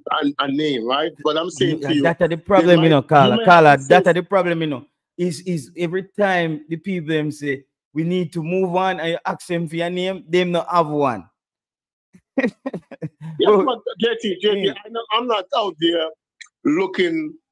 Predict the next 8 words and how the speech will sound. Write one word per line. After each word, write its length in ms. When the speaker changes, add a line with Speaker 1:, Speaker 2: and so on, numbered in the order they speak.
Speaker 1:
for 160
players 360
who's 200
eligible 440
to 120
play 160
for 100
Jamaica. 540